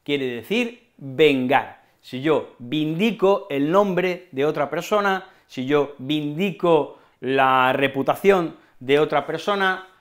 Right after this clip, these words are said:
lo que estoy haciendo es vengarme. Vindicar es un verbo culto, es un cultismo, es una palabra que utilizan las personas que conocen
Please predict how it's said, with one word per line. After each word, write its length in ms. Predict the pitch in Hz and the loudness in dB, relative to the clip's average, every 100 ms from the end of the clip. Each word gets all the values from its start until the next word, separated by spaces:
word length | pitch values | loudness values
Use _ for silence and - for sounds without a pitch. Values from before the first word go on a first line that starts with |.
| - | -8
lo 120 | 135 | -6
que 60 | 147 | -4
estoy 160 | - | -2
haciendo 340 | 185 190 175 165 | 0 -2 0 0
es 260 | 165 - _ - | 0 -10 _ -20
vengarme. 720 | 127 135 123 120 107 107 - - _ _ _ _ | -2 0 0 -4 -6 -16 -20 -20 _ _ _ _
Vindicar 1000 | 131 170 170 165 160 220 208 220 - - - | -2 2 2 0 6 8 8 4 -4 -18 -6
es 180 | 160 190 | -4 -2
un 160 | 175 | 2
verbo 640 | 165 170 170 175 - - _ | 4 4 6 4 2 -14 _
culto, 500 | 202 185 - 110 - - - | 2 2 0 -12 -14 -14 -8
es 140 | 151 | -2
un 200 | 180 180 | -2 -2
cultismo, 720 | - 143 123 185 156 113 101 _ _ | 0 -2 4 4 4 -2 -16 _ _
es 120 | 143 | -10
una 200 | 165 165 | -2 0
palabra 680 | 160 170 180 180 202 208 - _ _ | 4 6 8 8 4 2 -12 _ _
que 580 | 156 165 190 202 - - - | 2 4 4 0 -4 -20 -16
utilizan 440 | 143 143 156 170 | -10 -4 2 4
las 120 | 160 | 4
personas 400 | 160 160 175 185 | 2 -2 0 -2
que 280 | 185 208 202 | 2 4 4
conocen 640 | 190 190 196 190 196 185 | 4 4 2 0 -4 -4